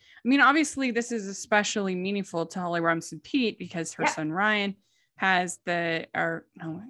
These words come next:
Speaker 1: he's not Ryan. Ryan's the daughter's name. I forget his name all of a sudden.
Speaker 2: It's R J.
Speaker 1: R J. Yeah, R J. Her son R J,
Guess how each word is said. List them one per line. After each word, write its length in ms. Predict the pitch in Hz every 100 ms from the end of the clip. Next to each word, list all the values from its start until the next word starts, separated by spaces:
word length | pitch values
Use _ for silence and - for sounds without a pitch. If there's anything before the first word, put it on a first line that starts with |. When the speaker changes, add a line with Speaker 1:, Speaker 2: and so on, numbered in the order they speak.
| -
Speaker 1:
he's 260 | 220 196
not 140 | 190 -
Ryan. 260 | 165 165
Ryan's 280 | 160 214 202
the 100 | 160 - -
daughter's 360 | 185 185 151
name. 260 | 151 151 156 -
I 300 | - 180 180
forget 300 | 180 196 196
his 160 | 190 -
name 240 | 202 175
all 80 | 180
of 40 |
a 40 | 180
sudden. 320 | 180 165 165 _ _ _
Speaker 2:
It's 140 | _
R 140 | - -
J. 220 | 240 254 247 _ _ _ _ _ _
Speaker 1:
R 140 | 175 185
J. 340 | 165 156 151 -
Yeah, 220 | 196 185
R 160 | 190 214
J. 180 | 175 - -
Her 140 | - 254
son 260 | 269 220
R 260 | - 202 226
J, 460 | 208 185 170 170